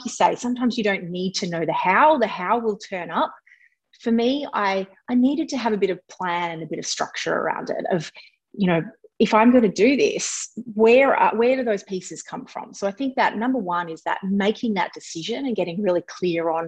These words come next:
what it is you want. But I think also what sits behind that is why you want it. And, you know, like I'm sure a lot of other entrepreneurs, for me, it's not actually about the money. It's not,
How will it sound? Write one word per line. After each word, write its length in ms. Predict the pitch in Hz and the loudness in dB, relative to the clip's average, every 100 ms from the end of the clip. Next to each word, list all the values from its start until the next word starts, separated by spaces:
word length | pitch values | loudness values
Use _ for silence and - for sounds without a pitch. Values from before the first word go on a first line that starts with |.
| - | -2
what 260 | 175 185 190 | 2 4 4
it 120 | 170 | 2
is 180 | 160 160 | -4 -6
you 80 | 151 | -2
want. 360 | 165 277 - - - - - | 0 0 -2 -8 -18 -8 0
But 100 | 403 | 2
I 20 | |
think 200 | 494 480 | 4 4
also 280 | 339 302 247 | 2 2 2
what 160 | 202 - | 2 0
sits 260 | 208 - | -4 -4
behind 460 | - - 180 196 190 | -6 -2 2 2 4
that 160 | 170 | 2
is 160 | 185 151 | 0 -6
why 260 | 151 151 175 | -6 -4 -4
you 180 | 180 | -4
want 280 | 180 196 - | -6 -6 -2
it. 220 | 494 539 - - _ - | -2 -2 -6 -14 _ -6
And, 280 | 220 196 - - - _ _ | -2 -2 -4 -10 -16 _ _
you 120 | 202 | -4
know, 180 | 156 147 180 | -4 -4 0
like 240 | 185 180 | -2 -2
I'm 100 | 170 | -6
sure 320 | - 180 165 | -2 2 4
a 60 | 170 | 4
lot 160 | 175 175 | 2 2
of 80 | |
other 160 | 185 180 | 2 0
entrepreneurs, 600 | 190 185 196 202 214 208 | -2 -4 -6 -2 -2 -2
for 100 | 208 | -4
me, 180 | 196 277 | -4 -4
it's 180 | 254 240 | -4 -2
not 220 | 359 - - | -2 -4 -10
actually 460 | 226 - 247 226 | -10 -6 -4 -2
about 260 | 185 185 - | -2 -2 -4
the 60 | 156 | -6
money. 360 | 156 254 294 | -2 -2 -2
It's 200 | - - | -4 -6
not, 180 | 262 | -6